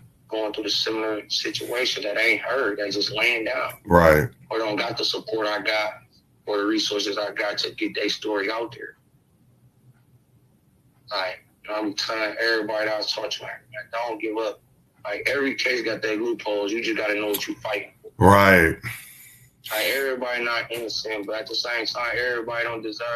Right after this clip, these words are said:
Speaker 1: the time that they got either.
Speaker 2: Right.
Speaker 1: Like, like, it's a lot of things, like, going on in the system. Like, you know, with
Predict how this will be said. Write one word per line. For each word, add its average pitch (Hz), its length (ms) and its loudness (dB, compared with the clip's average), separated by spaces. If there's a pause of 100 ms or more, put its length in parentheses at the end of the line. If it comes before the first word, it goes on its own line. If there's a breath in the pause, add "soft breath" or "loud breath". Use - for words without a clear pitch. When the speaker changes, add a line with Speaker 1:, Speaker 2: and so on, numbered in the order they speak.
(120)
Speaker 1:
the 107 100 -6
time 117 320 -4
that 107 160 -6
they 110 140 -4
got 117 260 -4
either. 120 220 -8 (360)
Speaker 2:
Right. 92 360 8
Speaker 1:
Like, - 340 -6 (680)
like, - 220 -4
it's - 120 -4
a 120 60 -6
lot 123 240 -4
of - 160 -12
things, 120 460 -4
like, 104 300 -6
going 107 280 -4
on 107 360 -6 (280)
in 98 80 -10
the 92 60 -6
system. - 580 -4
Like, 110 240 -8 (480)
you 110 80 -6
know, 101 160 -4
with 104 180 -4